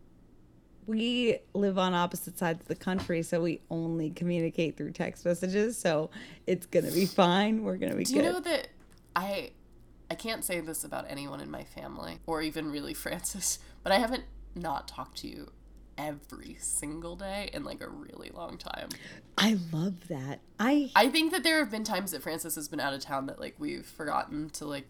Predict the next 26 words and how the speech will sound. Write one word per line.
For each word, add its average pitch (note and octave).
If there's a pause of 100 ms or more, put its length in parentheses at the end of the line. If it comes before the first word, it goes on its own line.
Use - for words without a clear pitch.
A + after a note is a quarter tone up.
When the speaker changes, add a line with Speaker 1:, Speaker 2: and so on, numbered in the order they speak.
(460)
Speaker 2:
text, -
really. G#3+ (320)
But F#3+
I D4
have A3 (420)
talked -
to D3
you - (300)
every D3+
single C#3+
day. A#1 (340)
Speaker 1:
I A#3 (160)
love D#3
that. B2 (200)
I G#3+
never F#3
want D#3
that -
to -
die, D#2+ (220)
ever. E3 (600)
I A3+
love B3
that. E3
Speaker 2:
That's -
crazy. -